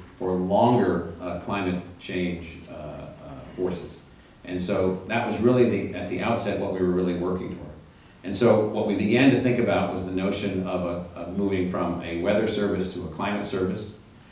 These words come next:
What we began to think about was moving from weather to climate to, uh, uh, global to, uh, uh, being able to find ways in which we, we could enhance outcomes for farmers,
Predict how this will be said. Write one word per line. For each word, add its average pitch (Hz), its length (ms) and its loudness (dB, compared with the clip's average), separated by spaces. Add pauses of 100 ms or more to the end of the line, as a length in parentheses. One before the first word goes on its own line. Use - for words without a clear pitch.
(100)
What - 160 -8
we 95 140 0
began 107 260 2
to - 80 0
think 107 200 -2
about 92 500 0
was 87 260 -4
moving 92 360 0
from 87 380 -2 (380)
weather 104 600 4
to 90 260 2
climate 104 520 0 (640)
to, 90 540 0
uh, - 20 -8
uh, 80 720 -8 (100)
global 113 760 6 (380)
to, 90 560 2
uh, 87 60 -6
uh, 80 480 -6 (260)
being 101 260 0
able 90 220 0
to - 60 -4
find 110 420 0
ways 95 300 0
in 90 80 -4
which 92 200 -4
we, 87 300 -4
we 92 160 -2
could 92 160 0
enhance 98 520 -4
outcomes 95 500 -2
for 87 120 -8
farmers, 95 520 0